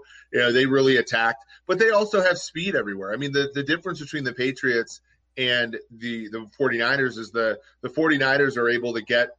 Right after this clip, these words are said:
you know, their lower tier players still have traits. Like, Jeff Wilson's, like, a athletic running back, you know, uh, Jerick McKinnon, same thing. You know, the, the guy Breida that they had before they traded the Dolphins, same thing. Like, their,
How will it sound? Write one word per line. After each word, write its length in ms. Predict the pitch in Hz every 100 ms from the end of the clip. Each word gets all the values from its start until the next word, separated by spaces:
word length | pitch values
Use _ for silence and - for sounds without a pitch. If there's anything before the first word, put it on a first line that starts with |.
| -
you 80 | 147
know, 140 | 147
their 120 | 147
lower 300 | 143 147 170
tier 220 | 156 143
players 480 | 139 135 143 120 110
still 260 | - 131 123
have 220 | 123 110
traits. 440 | - 120 104 -
Like, 280 | - 107 104 - _ _
Jeff 220 | - 143
Wilson's, 520 | 131 139 143 123 107 107
like, 160 | 104
a 180 | 107 104 - 104
athletic 380 | - 104 113 -
running 300 | 139 143 110
back, 260 | 95 90 -
you 60 |
know, 280 | 110 107 104 _ _ -
uh, 600 | 110 107 104 104 104 104
Jerick 300 | 120 123 123
McKinnon, 440 | 123 151 123 104
same 180 | 123 120
thing. 320 | 151 131 110
You 100 | 107
know, 180 | 104 101
the, 220 | 107 104 - _ -
the 40 |
guy 200 | 117 120
Breida 500 | 110 127 139 156 117
that 140 | 107 107
they 100 | 110
had 220 | 113 104
before 320 | 107 135 120
they 160 | 107 107
traded 280 | - 110
the 60 | 107
Dolphins, 500 | 110 123 - 107 98
same 200 | 120 113
thing. 320 | - 135 117
Like, 180 | 113 110
their, 280 | 151 147